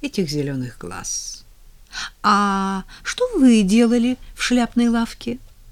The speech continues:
И не успели вырваться эти слова, как Уитни была готова откусить свой глупый язык. Ну что он мог делать там,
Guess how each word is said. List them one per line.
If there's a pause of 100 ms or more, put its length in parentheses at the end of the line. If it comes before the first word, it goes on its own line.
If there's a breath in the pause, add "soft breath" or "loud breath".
(640)
И
не
успели
вырваться
эти
слова,
как
Уитни (300 soft breath)
была
готова (240 loud breath)
откусить
свой
глупый
язык. (360)
Ну
что
он
мог
делать (100)
там,